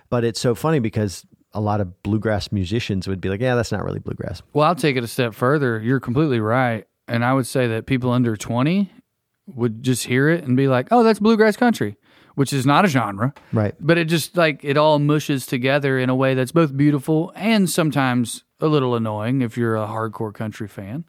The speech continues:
Speaker 1: For sure. And this is a song that I like because for me, you know, we started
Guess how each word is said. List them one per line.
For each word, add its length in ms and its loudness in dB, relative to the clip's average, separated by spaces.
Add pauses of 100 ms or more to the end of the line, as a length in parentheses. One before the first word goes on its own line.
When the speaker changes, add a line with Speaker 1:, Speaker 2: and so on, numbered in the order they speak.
Speaker 1:
For 120 -8
sure. 300 -4 (280)
And 300 -8
this 240 -4
is 160 -4
a 40 -2
song 260 -4
that 140 -4
I 120 -2
like 260 -4
because 420 -6
for 200 -8
me, 420 -4 (380)
you 120 -4
know, 80 0
we 80 0
started 540 0